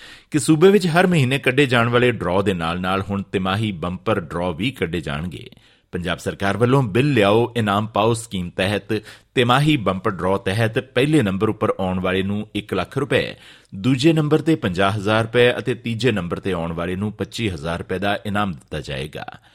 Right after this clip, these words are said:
ਸ਼੍ਰੀ ਚੀਮਾ ਨੇ ਕਿਹਾ ਕਿ ਬਿੱਲ ਲਿਆਓ ਇਨਾਮ ਪਾਓ ਸਕੀਮ ਤਹਿਤ ਅਪ੍ਰੈਲ ਤੋਂ ਅਗਸਤ ਦੋ ਹਜ਼ਾਰ ਪੱਚੀ ਤੱਕ ਕੁੱਲ ਤੀਹ ਹਜ਼ਾਰ ਸੱਤ ਸੌ ਉਣੱਤਰ ਬਿੱਲ ਅਪਲੋਡ ਕੀਤੇ ਗਏ ਸਨ, ਜਿਸ ਦੇ ਨਤੀਜੇ ਵਜੋਂ ਬਾਰਾਂ ਸੌ ਤਰੇਹਠ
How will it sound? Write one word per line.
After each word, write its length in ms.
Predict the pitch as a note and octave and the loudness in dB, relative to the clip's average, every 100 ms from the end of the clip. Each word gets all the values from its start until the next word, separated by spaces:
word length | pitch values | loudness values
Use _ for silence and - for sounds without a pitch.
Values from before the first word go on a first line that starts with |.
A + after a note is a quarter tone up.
| _ _ - | _ _ -12
ਸ਼੍ਰੀ 120 | C#3 | -8
ਚੀਮਾ 280 | A2+ A#2 A#2 | -2 0 2
ਨੇ 120 | D#3 | 2
ਕਿਹਾ 220 | D#3+ E3+ F#3 | 2 2 2
ਕਿ 120 | F#3 | 2
ਬਿੱਲ 280 | B2 D3 F3 | 4 4 6
ਲਿਆਓ 360 | C#3+ B2+ C#3 C3 | 6 6 4 2
ਇਨਾਮ 280 | A2+ G#2+ | 0 0
ਪਾਓ 220 | A2 G#2+ A2 | 2 2 2
ਸਕੀਮ 340 | - F#2 F2+ | -2 -8 -6
ਤਹਿਤ 360 | G2 G2 G#2+ - | -4 -2 -2 -6
ਅਪ੍ਰੈਲ 380 | - - F#2 | -8 -4 -4
ਤੋਂ 180 | F#2 G#2+ - | -4 -6 -4
ਅਗਸਤ 320 | E2+ F#2+ - | -4 -4 -4
ਦੋ 120 | F#2+ E2+ | -6 -4
ਹਜ਼ਾਰ 220 | F2+ E2+ | -4 -4
ਪੱਚੀ 320 | - - A2+ | -8 -10 -6
ਤੱਕ 280 | A2+ A2+ C3+ - - _ | -4 -4 -6 -16 -20 _
ਕੁੱਲ 160 | D3+ C#3+ - | 2 2 -2
ਤੀਹ 280 | D#3+ E3+ D#3 | -2 0 0
ਹਜ਼ਾਰ 440 | G#2 G2+ G#2 A#2 B2 - | 2 4 4 2 -2 -8
ਸੱਤ 280 | - G2+ - | -2 -2 0
ਸੌ 160 | C3 B2 A#2 | 0 0 -2
ਉਣੱਤਰ 420 | A2+ - C#3+ C3 | -4 -2 -2 -2
ਬਿੱਲ 320 | F#2 A#2 B2 - | 2 2 4 0
ਅਪਲੋਡ 340 | F#2+ F#2 F#2+ F#2 | -4 -2 -2 -4
ਕੀਤੇ 300 | D#2+ - D2+ | -8 -10 -8
ਗਏ 180 | D2 | -6
ਸਨ, 340 | F2+ - A1 A#1 - _ - | -8 -8 -10 -14 -20 _ -8
ਜਿਸ 180 | A2+ A2+ | -4 -2
ਦੇ 100 | G#2+ | -2
ਨਤੀਜੇ 400 | F#2 G#2 F#2 F#2 | -4 -4 -2 0
ਵਜੋਂ 460 | A2 D3+ G2+ G#2 - - | 0 0 0 -2 -6 -12
ਬਾਰਾਂ 420 | G#2+ A#2 A#2 C3+ D3+ | 0 4 6 6 4
ਸੌ 180 | E3 | 4
ਤਰੇਹਠ 420 | D#3 D3 D3 F3+ | 2 2 0 -2